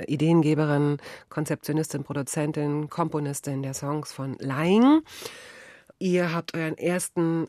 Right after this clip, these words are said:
richtig großen Auftritt gehabt beim Bundesvision Song Contest, Platz zwei. Und seitdem, ja, jetzt ist das zweite Album raus im September.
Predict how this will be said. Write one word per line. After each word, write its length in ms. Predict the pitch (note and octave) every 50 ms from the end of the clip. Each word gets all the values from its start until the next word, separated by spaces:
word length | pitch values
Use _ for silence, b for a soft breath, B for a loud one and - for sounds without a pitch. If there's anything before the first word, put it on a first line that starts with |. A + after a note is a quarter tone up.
| - -
richtig 260 | E3+ E3+ - E3+ -
großen 300 | - - D#3+ D#3+ D#3+ -
Auftritt 360 | - A#2+ C3+ - - - C#3+ -
gehabt 280 | D#3 D3 D3+ - _ _
beim 500 | D3 C#3 C#3 C#3 C#3 C3+ C3 C3+ - - - _
Bundesvision 640 | - E3 F3+ F3 E3 - - C#3+ D#3+ D3+ D3+ D3 D3
Song 200 | - F#3+ F#3+ G3+
Contest, 460 | - F#3 F3+ F#3 F3 E3 E3 - -
Platz 340 | - - G3+ G3+ - - -
zwei. 380 | - - E3 D3+ C#3+ F3 G#3+ A3+ B B B B B B B B B B _ _ _ _
Und 580 | F#3 F3 F3 E3+ F3 E3+ F3 - - - - - _ _ _ _ _ - _
seitdem, 480 | - E3+ E3 D#3+ E3+ E3 D#3+ E3 D#3+ -
ja, 120 | D#3 C#3
jetzt 100 | C3+ - -
ist 80 | -
das 120 | C3+ - -
zweite 280 | - C#3 A#2+ - C3+
Album 200 | - G3 B3 G#3+ G3+
raus 220 | G#3+ G#3 G#3+ -
im 80 | F3+ E3+
September. 540 | E3+ - - F3+ F3 F3+ F3 E3+ E3+ E3+